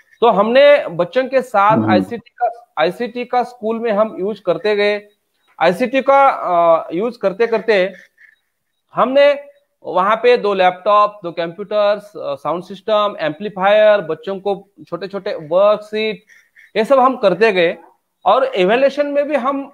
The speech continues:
Speaker 1: अ, और जो फ्री source apps है, जो free source app में हम उसका यूज़ करते हैं, अ, उसका हम यूज़ करते हैं कि चाहे फिर हमारे पास voice, अ, answer हो या Google Meet हो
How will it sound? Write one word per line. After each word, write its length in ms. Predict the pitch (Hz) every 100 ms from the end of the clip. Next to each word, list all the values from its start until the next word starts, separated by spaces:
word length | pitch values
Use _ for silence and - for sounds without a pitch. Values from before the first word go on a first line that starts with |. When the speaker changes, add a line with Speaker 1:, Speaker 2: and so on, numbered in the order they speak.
| _
Speaker 1:
अ, 180 | 160 160 156 _ _ 160
और 160 | 196
जो 180 | 190 240
फ्री 300 | 247 220 285
source 360 | 285 285 285 - 208
apps 400 | 226 220 - 175
है, 220 | 165 - - _ _ _ _ _ 165
जो 100 | 233
free 260 | 233 247
source 280 | - 285 294 294
app 200 | 226 240 -
में 440 | 254 247 233 262 _ -
हम 240 | 165 233 247 -
उसका 520 | 190 - 247 240 208 -
यूज़ 260 | 170 202 214
करते 260 | 180 170 196
हैं, 320 | 180 220 - _ _ _ _ _ _ _ _ _ _ _ _ _ _ _ _
अ, 340 | 160 156 160 -
उसका 240 | 165 -
हम 180 | 240 262
यूज़ 240 | 226 240 -
करते 280 | 226 240
हैं 180 | 226 233
कि 360 | 240 262 277 359 _ _ _ _ _ _ _ _ _ -
चाहे 180 | 185 214
फिर 200 | 233 233
हमारे 240 | 214 233
पास 320 | 233 233 233 - -
voice, 420 | 180 220 - -
अ, 120 | - 151 147 143 160
answer 380 | 160 160 214 202
हो 420 | 202 214 214 208
या 200 | 135 143 135
Google 280 | 143 175 180
Meet 300 | 190 226 -
हो 500 | 208 214 220 208